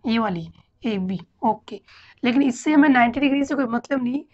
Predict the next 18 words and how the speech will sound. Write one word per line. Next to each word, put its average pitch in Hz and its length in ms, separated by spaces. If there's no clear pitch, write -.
Main 269 240
चीज़ 269 200
ये 285 60
हमारा 285 240
theta 294 360
का 277 80
बन 208 200
रहा 185 100
है। 175 80
साठ 233 280
degree 262 260
यहाँ 247 180
पर 254 160
है, 294 80
अड़तालीस 240 460
यहाँ 240 140
पर 240 160
है। 294 100